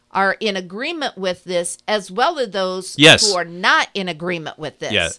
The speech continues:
Speaker 2: and, and again, let me just, uh, offer a brief summary. Um, originally, we, we looked at several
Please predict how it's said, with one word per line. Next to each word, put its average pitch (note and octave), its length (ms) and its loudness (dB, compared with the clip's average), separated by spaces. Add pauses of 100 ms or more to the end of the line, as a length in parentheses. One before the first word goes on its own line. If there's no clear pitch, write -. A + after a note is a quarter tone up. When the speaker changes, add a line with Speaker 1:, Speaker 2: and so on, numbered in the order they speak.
Speaker 2:
and, G2+ 380 -6
and G#2 340 -6 (180)
again, A2 520 0
let A#2+ 120 0
me A#2 140 -6
just, G#2 320 -2 (500)
uh, A2 220 -16 (320)
offer G#2 320 -4
a F2 120 -2
brief A#2 520 -6 (240)
summary. E2+ 680 -4 (480)
Um, F#2+ 420 -2 (760)
originally, D#3 480 2
we, A2 360 0 (140)
we G#2+ 220 -4
looked A2 280 -2
at G#2+ 220 -6
several A#2+ 580 0